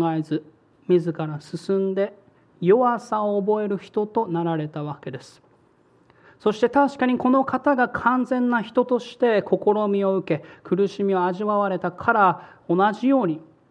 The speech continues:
弱さを覚える私たちに同情し、助けを与えてくださるわけです。ヘブルの二章の十八節のとこでもこう記されていました。「主はご自身が試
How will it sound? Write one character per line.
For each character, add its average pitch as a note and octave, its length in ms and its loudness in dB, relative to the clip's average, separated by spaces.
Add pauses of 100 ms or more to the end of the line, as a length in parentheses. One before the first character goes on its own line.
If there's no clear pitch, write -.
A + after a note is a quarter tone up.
(140)
弱 F3 260 4
さ F#3+ 220 0
を D#3 120 -2
覚 F3+ 220 2
え F3 40 0
る E3+ 120 0
私 G3+ 420 -4
た F3 80 -6
ち - 140 -8
に F3+ 400 0 (240)
同 D#3+ 280 2
情 D#3+ 260 0
し、 E3+ 420 -4 (180)
助 D3+ 300 -4
け F#3 120 0
を D#3 140 -2
与 D#3 340 -8
え - 20 -10
て D#3 120 -10
く E3 120 -8
だ D#3+ 140 -4
さ F3 180 -4
る D#3 100 -4
わ D3 160 -10
け D3 80 -10
で C#3 80 -12
す。 - 220 -20 (500)
ヘ G3+ 140 -2
ブ F#3+ 80 2
ル F#3+ 80 2
の F#3 80 2
二 F#3+ 160 0
章 F#3+ 140 0
の F3+ 100 4
十 F3+ 180 0
八 F3+ 160 0
節 F#3+ 260 -2
の F#3 120 2
と E3+ 80 -2
こ F3+ 160 -4
で G3+ 80 -4
も F3 220 0 (380)
こ F#3+ 200 -2
う F#3 40 -4
記 F#3 240 -4
さ F#3 140 -4
れ F#3 120 0
て F#3 120 -4
い F3+ 80 2
ま F3 140 0
し - 100 -14
た。 D3 140 -6 (500)
「主 - 160 -8
は F#3 160 2
ご F3 140 0
自 G#3+ 100 -4
身 F#3+ 340 -2
が D3 140 -4 (260)
試 F#3+ 220 2